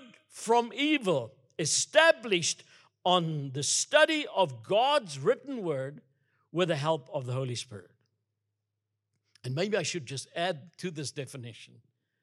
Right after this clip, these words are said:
I'm speaking specifically about the New Testament. Because you need to realize there are some things in the Old Testament that we need to discern that it's not for us any longer. It was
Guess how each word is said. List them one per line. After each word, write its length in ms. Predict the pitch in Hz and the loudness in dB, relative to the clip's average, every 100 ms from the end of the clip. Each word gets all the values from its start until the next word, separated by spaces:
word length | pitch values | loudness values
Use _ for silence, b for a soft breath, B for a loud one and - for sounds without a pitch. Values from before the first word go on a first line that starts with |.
| b b b _ | b b b _
I'm 200 | 156 170 | -6 -4
speaking 540 | - - 220 - 202 160 | -6 -6 -10 -8 -8 -8
specifically 1300 | - - - 196 - - 311 311 269 202 - 107 110 b b b | -8 -10 -8 -4 -2 -2 -2 -4 -8 -14 -14 -18 -18 b b b
about 380 | 135 113 135 - | -12 -10 -10 -8
the 80 | 135 | -8
New 200 | 135 120 | -8 -10
Testament. 460 | 104 - - - _ _ _ _ _ _ _ _ _ _ _ b b - | -14 -18 -20 -20 _ _ _ _ _ _ _ _ _ _ _ b b -14
Because 260 | 143 175 147 | -6 -4 -4
you 100 | 196 | -4
need 220 | 311 240 | -6 -6
to 120 | 214 | -6
realize 560 | 180 247 208 131 127 104 | -4 -2 -2 -4 -8 -4
there 200 | 151 180 | -4 -4
are 100 | 143 | -6
some 460 | - - 254 311 285 | -4 -4 -4 -6 -8
things 260 | 202 165 139 | -6 -6 -6
in 180 | 170 139 | -8 -6
the 120 | 143 | -6
Old 400 | - 208 277 - | -2 -2 -2 -6
Testament 440 | 175 - 131 120 B B B | -8 -6 -8 -12 B B B
that 240 | - 165 135 | -4 -4 -4
we 160 | 202 | -6
need 220 | 285 285 | -4 -6
to 80 | - | -8
discern 920 | 175 170 - - - 311 339 196 123 127 B B | -8 -4 0 0 0 -2 -2 -4 -6 -10 B B
that 180 | 147 196 | -2 -2
it's 220 | 170 - | -4 -4
not 380 | 147 170 269 - | -2 -2 -4 -8
for 200 | - 170 147 | -10 -10 -8
us 240 | 135 - | -10 -8
any 200 | 131 127 | -6 -6
longer. 260 | 110 101 87 _ _ _ _ _ b b - | -8 -10 -16 _ _ _ _ _ b b -4
It 160 | 170 | -2
was 400 | 175 170 113 - | -2 -2 -4 -12